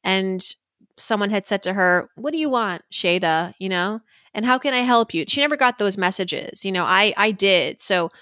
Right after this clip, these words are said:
had my mother gotten those offers, I think she would have been, been the entrepreneur. She has a little bit more of a, a zealousness to her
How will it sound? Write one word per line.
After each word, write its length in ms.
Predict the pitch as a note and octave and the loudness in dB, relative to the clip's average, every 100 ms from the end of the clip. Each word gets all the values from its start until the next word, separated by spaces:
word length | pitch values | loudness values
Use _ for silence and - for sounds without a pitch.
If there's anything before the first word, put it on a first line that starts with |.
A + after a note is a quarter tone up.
| - - | -18 0
had 200 | A#3+ A3+ | 0 4
my 160 | A3 | 2
mother 360 | G3+ G#3 A3 G#3 | 2 2 2 2
gotten 320 | F3+ E3 F3 | 2 0 -2
those 400 | F3+ F3 E3+ - _ _ _ - | -2 -2 -4 -6 _ _ _ -2
offers, 560 | F#3 G3+ F#3+ D#3+ D#3 - | 0 2 0 0 -2 -2
I 120 | F#3+ | -2
think 220 | G3+ G3 | -2 0
she 220 | - G#3 | 0 0
would 160 | F#3+ G3 | -2 -2
have 240 | F#3+ F3+ | -2 -2
been, 280 | F#3+ F#3+ F3+ | 0 -2 0
been 280 | G#3+ A3+ G3 | 2 2 2
the 140 | E3+ | -2
entrepreneur. 800 | D#3+ E3+ F3+ - D#3+ D#3 - - - | -2 -4 -6 -8 -8 -6 -8 -10 -4
She 320 | - - G#3 | -2 0 0
has 300 | G#3 F#3 F#3 | 2 0 0
a 80 | E3+ | -4
little 180 | E3+ F3 | -4 -4
bit 140 | F3+ | -6
more 240 | F3+ F3+ F3 | -4 -2 -2
of 160 | E3+ E3+ | 0 2
a, 240 | D#3+ E3+ - _ _ _ _ _ - | 2 0 -6 _ _ _ _ _ -2
a 100 | F#3+ | 0
zealousness 680 | F#3+ F#3 G3 - F#3+ F3 - | 2 4 2 0 -2 -4 -4
to 120 | F3+ | -2
her 380 | E3 D#3+ E3 | 0 2 0